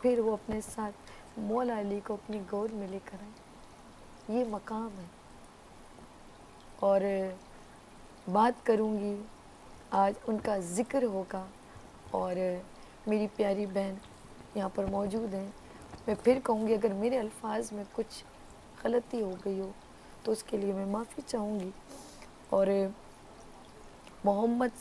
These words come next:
सल्लल्लाहु अलैहि वसल्लम की अगर माँ बीबी आमना रहलत कर गई थी और फिर बीबी हलीमा ने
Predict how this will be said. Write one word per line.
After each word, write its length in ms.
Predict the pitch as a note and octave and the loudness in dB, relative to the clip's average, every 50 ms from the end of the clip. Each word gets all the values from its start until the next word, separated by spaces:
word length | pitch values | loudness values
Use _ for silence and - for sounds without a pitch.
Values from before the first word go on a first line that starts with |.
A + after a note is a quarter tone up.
| - | 0
सल्लल्लाहु 420 | - A3 G#3+ G3+ G3+ G#3 G3+ G3+ A3 | 2 2 4 4 2 2 2 2 2
अलैहि 40 | A#3 | 0
वसल्लम 360 | A3+ - - G#3 G#3 G#3+ G#3+ | 0 0 0 0 0 -2 -4
की 180 | A3 - - | -4 -4 -2
अगर 340 | - C5+ B3+ A#3 A3+ A#3+ G#3 - - - - - - - - - - - - - - - - - - - - - | 2 4 6 8 8 6 6 4 -4 -14 -18 -18 -18 -18 -18 -16 -18 -18 -18 -18 -18 -18 -18 -18 -18 -12 -4 0
माँ 380 | G#3 G#3 A3+ B3+ C4 B3 A3+ - - - - - | 2 4 4 4 2 0 -2 -6 -12 -14 -6 -2
बीबी 280 | G3+ A3+ A3 G#3 A#3+ A#3+ - - | -2 0 0 0 -2 -2 0 2
आमना 440 | A3 G#3+ G#3+ A3 A3+ G#3+ G#3 G3 G3 - - - - | 2 4 4 2 2 0 0 -2 -4 -8 -8 -4 -2
रहलत 380 | G3 A3 B3 B3 B3 A3+ - | 0 0 2 2 0 0 -2
कर 100 | - - | -2 -4
गई 260 | F#3+ F#3 F#3 G3 G3 G3 | -2 -2 -2 -4 -4 -6
थी 240 | - - G#3 G#3 G#3+ - - - - - - - - - - - - - - - | -6 -6 -8 -8 -8 -10 -14 -18 -18 -18 -16 -16 -16 -16 -14 -16 -14 -4 2 4
और 180 | G3 G3 G3 | 4 4 4
फिर 180 | G3+ - A#3 A3 | 2 0 0 -2
बीबी 320 | G3 F#3+ A3+ A3+ A3 A#3+ A3 | 0 0 -2 0 0 0 2
हलीमा 380 | G#3+ G#3+ G#3+ A3 A#3+ B3 B3+ | 2 4 4 4 4 4 2
ने 220 | B3 A3+ G#3 F#3+ | 2 0 -2 -4